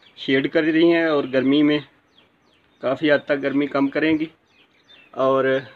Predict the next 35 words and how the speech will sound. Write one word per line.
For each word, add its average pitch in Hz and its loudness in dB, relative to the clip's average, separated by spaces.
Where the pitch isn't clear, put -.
दूसरा 139 -2
ये 127 0
अंदर 139 2
वाली 139 4
side 120 -2
पे 143 -4
ये 131 4
देखें, 127 6
इसकी 147 0
हार्वेस्ट 135 2
बिल्कुल 131 2
तैयार 131 6
है। 147 2
ये 139 2
पत्तों 127 -2
में 131 4
छुपी 143 -4
हुई 160 4
भी 160 2
नहीं 160 4
है। 160 -2
क्रॉप 135 2
नेट 151 2
इस्तेमाल 139 0
करने 131 -2
का 135 0
ये 131 2
फ़ायदा 127 2
है 147 2
कि 139 4
इसमें 147 2
से 127 2
ये 139 4
जितनी 131 0
भी, 135 2